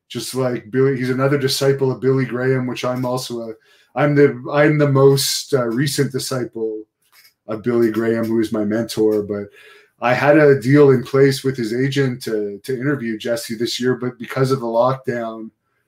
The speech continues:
the borders have closed. So unfortunately, that may have to hold off till next year because he's not very computer literate. It doesn't look like an online interview is gonna be possible.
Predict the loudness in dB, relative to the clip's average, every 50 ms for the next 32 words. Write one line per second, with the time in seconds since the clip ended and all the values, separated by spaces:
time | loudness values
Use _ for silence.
0 | _ _ _ _ -14 -12 -4 0 2 4 6 6 6 8 6 6 4 2 -2 -2
1 | -4 -4 0 2 4 6 6 4 4 2 -2 -4 -8 -8 -10 -12 _ _ _ _
2 | _ _ _ _ _ _ -6 0 4 4 4 4 2 -2 -4 -8 -2 2 4 4
3 | 4 4 0 0 0 -2 -2 -4 -4 -4 -4 -4 -6 -10 -12 -16 _ _ _ _
4 | _ _ _ _ _ _ _ _ _ _ _ _ -4 0 0 0 0 -2 -2 -2
5 | 2 4 4 4 4 2 2 0 -2 0 0 2 2 2 2 2 2 0 -2 0
6 | 0 0 0 2 0 0 0 -2 -2 0 0 0 0 0 -2 -2 -4 _ _ _
7 | _ _ _ _ _ _ _ _ -8 -8 -6 -4 -2 0 0 2 2 0 -2 -2
8 | -2 -2 0 2 2 0 0 0 -2 -2 0 -2 -2 -4 -6 -4 -2 0 0 0
9 | 2 2 2 4 4 6 6 6 4 4 0 -4 -14 -16 _ _ _ _ _ -16
10 | -8 -2 0 0 0 0 0 -2 -2 -2 -2 -4 -2 -4 -6 -6 -6 -6 -4 -4
11 | -2 -2 -2 -2 -2 -2 -2 -2 0 0 0 2 4 4 6 4 4 2 0 -2
12 | -2 -2 -2 -4 -4 -4 -4 -6 -6 -4 -6 -6 -4 0 0 2 2 0 -2